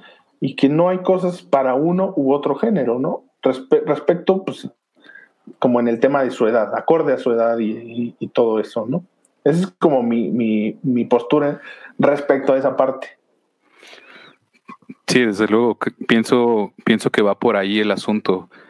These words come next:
Speaker 2: Evidentemente, pues, fomentando estos, estas reflexiones de, eh, el pensamiento autocrítico, ¿no? Ahí te ponía, este, Edgar, está bueno eso, Ángel, eh, la, eh, la apertura, la aceptación, porque retomando con uno de los temas que,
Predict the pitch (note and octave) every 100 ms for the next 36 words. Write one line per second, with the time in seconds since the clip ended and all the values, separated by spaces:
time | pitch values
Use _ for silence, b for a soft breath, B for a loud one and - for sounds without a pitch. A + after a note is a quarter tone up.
0 | B B B - G#2 G#2 G#2+ G#2+ A2+ A2
1 | G#2 A2 - F#2+ - G#2 F#2+ F#2+ - G2
2 | G2+ G#2 G2 - F#2+ - - - - G3
3 | - A#2+ A2 - - - - G2+ - F#2
4 | - G#2 G#2 G#2 G2 F#2 E2+ E2 B B
5 | B B B - G2+ G2+ F#2 F#2+ G2+ F#2
6 | G2 G2 F#2+ F#2+ F#2 E2+ - A2 A2+ -
7 | G2 - G2+ G2+ G#2 G#2 G2+ - - F#2
8 | F#2 F2+ F2 - F2 - F2+ - - -
9 | F#2 F#2+ F#2+ F#2 G2+ G#2 B2 A#2+ A2 G2+
10 | F#2+ F#2 - B B B _ _ - G#2
11 | - G#2+ G2 G2 G2+ F#2 - F2 - A#2
12 | A#2+ G#2 G#2+ G2+ - F#2 - - F2+ -
13 | A2+ A#2 A#2 G#2 - G#2 G#2 G#2+ A2 A#2
14 | C3+ C3+ A#2+ A2 A#2 B2 A#2 G2+ F#2+ -
15 | G#2+ A2 - G2+